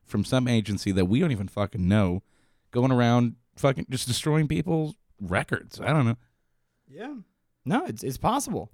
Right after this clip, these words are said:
Speaker 1: Probably Will Smith.
Speaker 2: But so, uh, one of the sh-, what I consider to be the most striking thing that, that Bob Lazar said,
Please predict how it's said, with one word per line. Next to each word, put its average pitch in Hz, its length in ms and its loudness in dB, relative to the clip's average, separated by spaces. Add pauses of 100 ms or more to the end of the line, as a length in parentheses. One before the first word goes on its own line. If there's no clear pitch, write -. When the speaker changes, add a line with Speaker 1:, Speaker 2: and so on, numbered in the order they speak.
(100)
Speaker 1:
Probably 131 180 2
Will 127 160 2
Smith. - 500 -2 (280)
Speaker 2:
But 123 160 0
so, 131 340 2
uh, 120 280 0 (960)
one 165 220 4
of 202 80 2
the 170 80 4
sh-, - 120 -6 (220)
what 143 280 -2
I 185 120 0
consider 147 340 0
to 135 60 -4
be 131 100 0
the 127 80 0
most 123 200 0
striking 117 380 -2
thing 107 200 -2
that, 101 140 -4 (120)
that 98 260 -6 (120)
Bob 101 320 -4
Lazar 101 240 -4
said, 87 360 -10